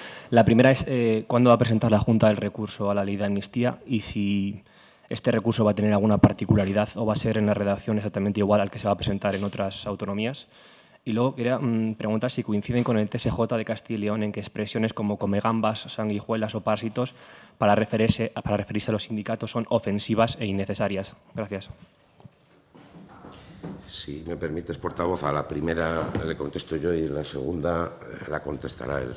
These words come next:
Speaker 2: el portavoz. Eh, recurso contra la ley de amnistía. Eh, ¿cuándo? Bien, recordarán ustedes que en noviembre del año dos mil veintitrés,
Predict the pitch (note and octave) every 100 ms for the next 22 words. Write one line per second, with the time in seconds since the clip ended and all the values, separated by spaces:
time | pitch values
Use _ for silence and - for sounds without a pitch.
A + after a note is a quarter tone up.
0 | - - C#2 C2+ - A1+ - - - -
1 | - - - - - - - - _ -
2 | E2 E2+ D#2 E2+ - G2+ - G2 G#2 E2+
3 | - D#2+ D#2 D#2 D#2 D2+ E2 E2 E2 D2+
4 | C2+ - D2+ G#1+ - - - - - D2
5 | D#2 C#2+ - F#2+ E2 C#2+ - - - F2+
6 | E2+ D2+ - D#2+ D2+ C#2 C#2 D2 D#2 D2+
7 | E2 D#2+ C#2+ F2 E2 E2+ - D2 C#2+ C2+
8 | D2+ C#2+ C#2+ C#2 C#2+ C2+ D#2+ F#2 E2+ F2+
9 | - - - C#2 C2+ C#2 D#2 D2 D#2 D2+
10 | D2 D2+ C#2+ D2+ D2+ D2 D2+ C#2+ C2+ -
11 | - - D2+ D#2 C#2 C2+ D#2+ F#2+ -